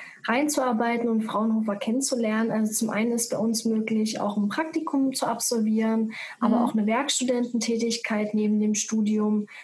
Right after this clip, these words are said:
Speaker 1: dass man halt einfach schaut, wie passt es von den Stunden her zu meinem Semesterplan.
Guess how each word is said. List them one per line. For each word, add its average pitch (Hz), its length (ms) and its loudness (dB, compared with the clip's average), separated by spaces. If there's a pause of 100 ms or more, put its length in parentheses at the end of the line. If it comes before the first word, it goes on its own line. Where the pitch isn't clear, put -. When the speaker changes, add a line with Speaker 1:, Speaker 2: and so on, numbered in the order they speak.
(100)
Speaker 1:
dass 214 120 -2
man 226 120 2
halt 214 100 2
einfach 214 340 0
schaut, 214 380 0
wie 220 100 0
passt 220 280 0
es 226 120 -2
von 214 160 0
den 208 140 2
Stunden 226 400 -2
her 208 240 0
zu 208 160 -2
meinem 202 300 2
Semesterplan. 240 1080 -2